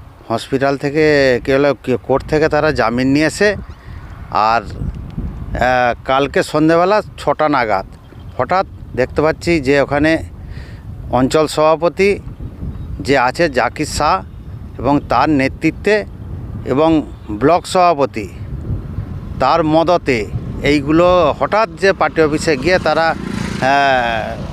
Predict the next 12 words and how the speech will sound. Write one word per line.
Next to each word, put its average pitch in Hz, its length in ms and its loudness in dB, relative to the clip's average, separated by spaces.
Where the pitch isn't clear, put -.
হাজির 139 300 2
হয়ে 165 140 4
যায় 196 160 6
এবং 160 240 2
আক্রমণ 147 460 0
করতে 151 300 -4
থাকে, 151 380 0
নানা 120 320 0
রকম 147 140 0
গালিগালাজ 120 540 0
করে। 131 300 0
আমরা 151 420 2